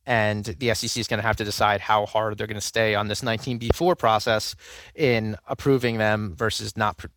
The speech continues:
not approving them. And what they did is they approved this E T F, and the argument they made. So one of the reasons why all E T Fs have been denied is because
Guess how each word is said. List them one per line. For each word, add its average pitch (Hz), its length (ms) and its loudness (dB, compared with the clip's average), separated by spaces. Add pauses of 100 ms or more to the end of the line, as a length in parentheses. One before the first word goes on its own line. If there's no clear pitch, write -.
(140)
not 113 240 0
approving 90 340 -8
them. 90 160 -4
And 113 80 -4
what 117 120 0
they 110 100 0
did 110 180 2
is 98 80 -6
they 107 140 0
approved 131 440 -2
this 117 220 0
E 104 140 -8
T 117 180 -2
F, 117 380 2 (360)
and 110 140 -4
the 107 60 0
argument 117 400 0
they 110 100 0
made. 98 260 -2
So - 120 -4
one 117 120 0
of 117 40 -4
the 110 80 -4
reasons 104 280 -4
why 101 160 2
all 101 200 0
E 101 80 -8
T 101 160 -6
Fs - 100 -2
have 101 100 -6
been 101 120 -8
denied 110 340 -2
is - 80 -10
because - 400 -6